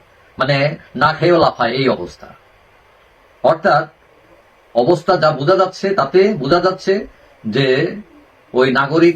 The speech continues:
পার্টির তাদের হাতে লবণ রেখে আমরা খাবে জামাত। কথা হলো হঠাৎ বিএনপি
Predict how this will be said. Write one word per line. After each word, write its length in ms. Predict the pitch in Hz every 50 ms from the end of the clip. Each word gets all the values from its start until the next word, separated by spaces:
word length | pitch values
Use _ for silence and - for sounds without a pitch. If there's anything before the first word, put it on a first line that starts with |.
| - -
পার্টির 380 | 165 165 175 165 170 180 180 165 - -
তাদের 200 | 139 156 160 156 -
হাতে 180 | 139 147 - 180 160 147
লবণ 240 | 147 147 156 160 165 165 175
রেখে 220 | 180 180 175 160 160 180 220 - - _ _ _ - 135
আমরা 200 | 135 139 147 165 160 160
খাবে 160 | 156 151 143 110
জামাত। 300 | 113 110 95 78 71 - _ - _ _ _ _ _ _ _ _ _ _ _ _ _ _ _ _ _ _ _ _ _ _ _ _ _ _ _ _ _ _ _ _ _ _ _ _ _ _ _ _ _ _ _ _ _ _ _ _ _ -
কথা 200 | 143 151 214 214 214
হলো 160 | 220 220 226 240 247 - - - _ _ _ _ _ _ -
হঠাৎ 300 | 143 151 156 233 240 240 185 160
বিএনপি 320 | 190 190 196 190 190 202